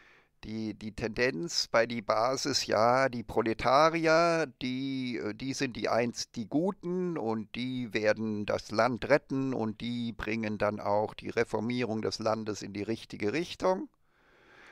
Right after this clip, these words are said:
Während unsere Sichtweise eher ist, nur die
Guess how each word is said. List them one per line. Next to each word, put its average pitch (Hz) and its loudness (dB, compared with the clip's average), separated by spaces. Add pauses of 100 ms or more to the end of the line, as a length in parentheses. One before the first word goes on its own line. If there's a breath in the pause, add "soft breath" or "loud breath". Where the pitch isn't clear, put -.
(220 loud breath)
Während 110 0
unsere 123 -4
Sichtweise 110 -2
eher 104 -2
ist, - -8
nur 165 0 (160)
die 120 -10